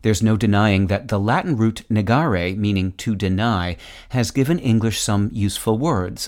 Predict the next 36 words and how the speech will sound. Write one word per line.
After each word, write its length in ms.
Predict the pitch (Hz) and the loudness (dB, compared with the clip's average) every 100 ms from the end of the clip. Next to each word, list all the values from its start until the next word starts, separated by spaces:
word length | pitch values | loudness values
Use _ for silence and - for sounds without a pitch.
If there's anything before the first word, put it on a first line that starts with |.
| - | -4
among 420 | 98 95 104 135 | 0 2 4 2
them 320 | 98 95 95 - | 2 0 -2 -2
abnegate, 720 | 120 120 107 92 85 82 - - - - - - | -2 0 2 0 -2 -8 -12 -20 -20 -20 -20 -6
which 140 | 117 | -2
is 160 | 113 92 | 0 0
used 320 | 104 104 101 | 2 2 -2
in 160 | - 98 | -2 -2
formal 360 | - 165 170 | 0 0 0
settings 400 | - 98 90 92 | 0 -2 -2 -4
to 100 | - | -2
mean 220 | 101 98 98 | 0 0 0
to 160 | 113 | -2
deny 400 | 104 95 87 87 | -2 0 0 -2
or 260 | - 92 87 | -2 -4 -2
renounce, 640 | 95 107 117 82 - - - - - - - | -2 0 0 -2 -8 -12 -12 -20 -20 -12 -2
with 240 | 101 - | -2 -2
responsibilities 880 | - 101 113 107 107 107 98 101 95 | -6 -4 -2 -2 -2 -2 0 0 -2
typically 480 | - 180 170 - 95 | -4 -6 -6 -4 -2
being 420 | 85 90 85 90 | 0 0 0 0
the 120 | 87 | -2
thing 420 | 85 - 90 85 85 | -6 -4 -2 -2 -2
denied, 640 | 90 92 107 78 82 - - - - - | 0 0 0 -2 -8 -14 -18 -20 -14 -4
and 420 | 110 107 107 - | 0 0 -2 -4
to 140 | - | -4
surrender 500 | 104 117 101 107 107 | -2 0 0 2 2
or 320 | 113 110 101 95 | 0 2 2 2
relinquish, 640 | 104 113 135 - 107 - - - _ - | 0 0 0 -4 -10 -12 -14 -20 _ -6
with 180 | 95 - | -6 -4
personal 400 | 113 101 107 98 | -4 -2 -2 -2
desires 560 | 98 90 90 92 92 - | 0 0 0 0 -4 -2
or 180 | 104 98 | -2 -2
self-interest 840 | - 92 - 156 - 92 - - | -2 -4 -2 -4 -4 -6 -8 -6
being 260 | 104 98 98 | -2 0 0
the 140 | 95 | -2
thing 420 | - 87 82 87 - | -4 -4 -4 -4 -6
surrendered. 680 | - 98 107 95 - - | -4 0 0 0 -2 -12